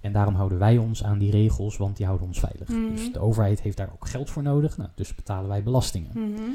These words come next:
Speaker 1: Maar als de overheid die afspraken niet meer nakomt, ehm, ja, dan houdt ergens dat, dat, dat op. En dan, nou ja, kan je aan vreedzame burgerlijke ongehoorzaamheid, eh, beginnen. Maar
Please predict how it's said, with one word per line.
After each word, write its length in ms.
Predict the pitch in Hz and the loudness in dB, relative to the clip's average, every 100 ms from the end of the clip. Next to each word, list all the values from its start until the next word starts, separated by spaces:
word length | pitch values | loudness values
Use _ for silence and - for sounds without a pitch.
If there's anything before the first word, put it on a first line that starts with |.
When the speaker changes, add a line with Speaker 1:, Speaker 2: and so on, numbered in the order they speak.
| 254 - | -8 -4
Speaker 1:
Maar 100 | 120 | 0
als 100 | 123 | 2
de 80 | 110 | 4
overheid 400 | 139 147 120 117 | 4 6 4 2
die 120 | 110 | 2
afspraken 400 | 113 - 110 - | 0 2 0 2
niet 100 | 107 | 0
meer 100 | 101 | 2
nakomt, 600 | 127 147 - 107 185 - - - _ - - | 4 4 2 -2 -4 -6 -20 -20 _ -20 -14
ehm, 380 | - 101 95 92 92 | -6 -2 -2 -4 -4
ja, 180 | 127 | -6
dan 200 | 95 101 98 | -6 -6 -4
houdt 260 | 104 98 - | -2 -2 0
ergens 580 | 113 120 - 90 104 - | 2 4 2 -2 -2 -4
dat, 240 | 98 - | -6 -6
dat, 140 | - - - | -8 -8 -6
dat 180 | - 143 | -4 0
op. 280 | 160 - - - - - - | 0 -2 -8 -14 -20 -20 -16
En 120 | - | -10
dan, 220 | 95 107 101 | -6 -6 -4
nou 160 | 127 87 | -4 -4
ja, 80 | - - | -6 -8
kan 160 | 92 | -6
je 60 | 92 | -4
aan 200 | 92 95 | -6 -8
vreedzame 560 | 98 - 101 - 95 98 | -8 -8 -8 -6 -8 -8
burgerlijke 360 | 101 98 110 | -12 -12 -12
ongehoorzaamheid, 720 | 104 104 113 117 104 87 87 | -10 -8 -6 -4 -4 -6 -4
eh, 240 | 95 85 87 87 | -2 -2 -2 -2
beginnen. 460 | - 95 95 180 - - - - - - _ _ _ | -2 0 -2 -4 -6 -20 -20 -20 -20 -20 _ _ _
Maar 480 | 95 98 101 101 - | -8 -4 -2 -4 -6